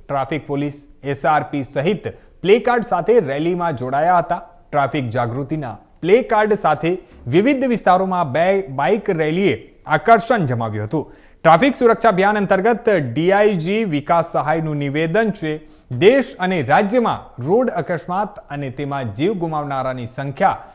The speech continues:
ચિંતાજનક એમને ગણાવી છે અને સાથે રાજ્યના માર્ગ અકસ્માતની સંખ્યા ઘટાડવા સરકાર અને અમે બંને ચિંતા કરી રહ્યા છીએ.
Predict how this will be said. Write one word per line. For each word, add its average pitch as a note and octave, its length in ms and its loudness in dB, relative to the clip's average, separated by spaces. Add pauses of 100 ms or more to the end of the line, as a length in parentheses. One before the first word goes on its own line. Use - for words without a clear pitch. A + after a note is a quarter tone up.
(140)
ચિંતાજનક E3 720 -2
એમને A#2 240 -6
ગણાવી G#2 360 -10
છે B2+ 180 -12 (380)
અને A#2 140 -8
સાથે C#3 380 0
રાજ્યના D#3 380 -2
માર્ગ E3 460 -2
અકસ્માતની C#3 520 -6
સંખ્યા A#2+ 320 -8
ઘટાડવા A#2+ 560 -4
સરકાર E3 520 -2
અને C3 440 -8
અમે E3 440 -4 (200)
બંને F#3+ 380 2
ચિંતા G3+ 460 -2
કરી D3+ 240 -2
રહ્યા C#3 180 0
છીએ. - 280 -14